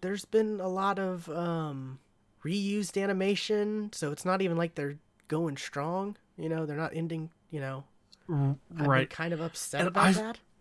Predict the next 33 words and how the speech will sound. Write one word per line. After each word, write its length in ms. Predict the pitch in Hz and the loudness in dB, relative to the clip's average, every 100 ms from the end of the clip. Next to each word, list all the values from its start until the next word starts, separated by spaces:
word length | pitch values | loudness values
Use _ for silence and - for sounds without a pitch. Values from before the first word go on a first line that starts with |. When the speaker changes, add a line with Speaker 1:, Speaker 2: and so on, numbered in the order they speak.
| _ _ | _ _
Speaker 2:
I've 220 | - 135 139 | 4 6 8
been 160 | 147 | 8
noticing 380 | 143 147 135 143 | 8 6 4 4
they've 180 | 139 131 | 6 6
been 140 | 131 | 2
falling 340 | 127 135 131 127 | 0 0 2 2
off, 300 | 131 117 - | 2 0 0
too. 340 | 131 123 117 - _ _ _ - | 0 0 -2 -12 _ _ _ 2
Like, 320 | 135 139 - - | 4 2 -2 0
I, 240 | 160 156 | 2 2
I 120 | 147 139 | 2 2
was 140 | 135 | 4
like, 220 | 135 131 _ _ _ - | 2 0 _ _ _ -2
"Beerus 320 | 262 320 - | 2 2 2
doesn't 240 | 190 180 214 | -2 -2 0
look 200 | 254 - | 0 2
right. 360 | 156 120 110 - _ | 2 2 -2 -10 _
He 200 | - 294 | -2 2
looks 240 | 359 349 | 4 4
funny. 540 | - 254 269 143 110 - _ _ _ | 4 6 4 4 -2 -10 _ _ _
What's 300 | - 196 - | -2 0 2
wrong 200 | 254 254 | 4 4
with 120 | 226 214 | 2 0
Beerus's 420 | 214 202 196 190 | 2 2 2 0
nose?" 640 | 185 175 147 117 - - _ _ _ _ 139 | 2 2 2 0 -4 -10 _ _ _ _ 2
Like, 220 | 139 - | 2 4
I, 300 | 156 156 160 | 4 6 8
I've 60 | 160 | 8
been 100 | 160 | 8
noticing 440 | 151 151 135 143 | 6 6 6 4
a 140 | 127 127 | 4 4
lot 260 | 123 120 123 | 6 6 6
of, 220 | 120 | 4